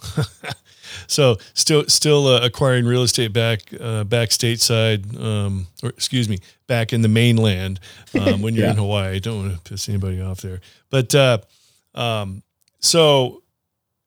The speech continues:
Speaker 1: a-, as you progress farther down the road, uh, acquiring more and more properties, y-, you have, like,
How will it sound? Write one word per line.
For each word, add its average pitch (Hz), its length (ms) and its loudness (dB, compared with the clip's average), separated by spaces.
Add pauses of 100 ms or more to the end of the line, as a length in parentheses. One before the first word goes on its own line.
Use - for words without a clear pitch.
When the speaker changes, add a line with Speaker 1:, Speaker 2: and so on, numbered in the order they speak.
(200)
Speaker 1:
a-, 143 40 -8
as 147 320 2
you 147 100 0
progress 139 520 2
farther 135 360 0
down 120 260 0
the 113 100 0
road, 120 540 2
uh, 117 220 -6
acquiring 113 480 -2
more 113 140 0
and 110 100 0
more 104 120 0
properties, 107 720 -2 (600)
y-, 127 140 -4
you 143 220 2
have, 127 200 4
like, 101 380 -4